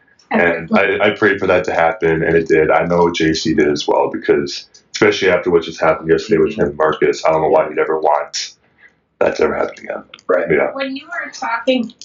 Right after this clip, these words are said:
Speaker 3: that's awesome how you prayed for him.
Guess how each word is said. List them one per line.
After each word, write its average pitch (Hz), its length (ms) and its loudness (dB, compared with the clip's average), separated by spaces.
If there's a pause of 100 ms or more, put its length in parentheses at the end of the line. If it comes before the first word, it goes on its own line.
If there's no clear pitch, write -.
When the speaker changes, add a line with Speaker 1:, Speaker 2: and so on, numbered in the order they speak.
(360)
Speaker 3:
that's 262 260 -8 (240)
awesome 233 480 -2
how 196 220 -4
you 202 200 -10
prayed 208 340 -2
for 202 120 -2
him. 185 280 -8